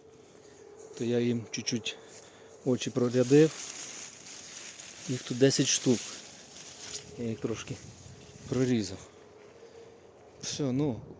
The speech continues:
до речі, коли загущена посадка, е, ві-, вегетативна маса набирається добре, а з плодами, звісно, похуже. Ну, урожаю трошки є з цієї школки по дорощуванню.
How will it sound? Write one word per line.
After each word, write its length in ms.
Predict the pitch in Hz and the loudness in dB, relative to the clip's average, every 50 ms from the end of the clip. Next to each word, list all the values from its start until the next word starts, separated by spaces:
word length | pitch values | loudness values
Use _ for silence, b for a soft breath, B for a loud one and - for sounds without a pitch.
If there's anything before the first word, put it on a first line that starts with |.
| - - - - - - - - - - | -20 -20 -20 -20 -18 -18 -18 -14 -10 -6
до 200 | 143 123 139 147 | 8 10 12 12
речі, 380 | 165 147 - - 147 143 131 - | 12 12 10 10 6 4 4 4
коли 220 | - 139 143 143 135 | 6 8 10 10 10
загущена 480 | 127 135 131 143 135 - - 135 131 | 8 6 4 4 2 2 2 0 0
посадка, 500 | 127 - 127 - 170 170 170 - - 120 - - - - B B B B B B B B B B B B B - - - | 0 0 0 4 4 4 4 2 -2 -10 -10 -12 -16 -20 B B B B B B B B B B B B B -20 -12 -6
е, 40 | 147 | -4
ві-, 440 | 127 123 120 120 117 127 131 127 156 - 330 160 | -2 0 0 2 2 2 2 2 0 -2 -6 2
вегетативна 640 | 131 135 135 139 139 143 139 - 160 151 143 147 143 | 4 6 6 8 6 4 4 4 4 6 6 4 4
маса 320 | 147 147 151 143 - 135 | 4 4 4 4 4 2
набирається 500 | 123 120 120 123 131 127 123 113 - 120 | 2 2 4 4 6 6 4 2 0 -2
добре, 360 | 110 120 110 98 92 98 98 - - - | 2 2 2 2 0 -4 -10 -12 -4 0
а 280 | 117 113 113 113 107 104 | 2 2 2 2 0 -4
з 60 | - | -4
плодами, 440 | - - 123 120 135 135 131 127 - - | -2 0 2 4 4 4 4 2 0 0
звісно, 340 | 113 113 113 107 - 117 98 | 0 0 0 -2 -4 -6 -6
похуже. 440 | - 113 - - 107 98 87 85 82 - - B B B B B B B B B B - - | -6 -8 -6 -6 -6 -6 -6 -8 -12 -18 -20 B B B B B B B B B B -8 -2
Ну, 140 | 117 147 175 | -2 0 2
урожаю 500 | 160 143 135 123 120 139 143 147 139 131 | 2 2 2 4 6 6 6 6 6 4
трошки 380 | - 127 123 113 - - 131 | 2 -2 -2 -2 -2 -2 0
є 240 | 120 131 123 131 - - - - - - - - - - - - - - - - - - - - - - B B B B B B B B B | 2 4 2 2 0 -4 -8 -8 -8 -10 -12 -12 -12 -12 -12 -14 -10 -10 -8 -8 -8 -10 -12 -16 -18 -18 B B B B B B B B B
з 100 | - - | -6 -2
цієї 180 | - 123 123 120 | 2 2 2 2
школки 360 | - - - 131 120 - - | 2 4 4 4 4 4 0
по 100 | - 127 | -2 0
дорощуванню. 600 | 117 117 120 117 110 - - - 110 107 104 101 | 2 2 2 2 2 0 -2 -4 -4 -6 -6 -8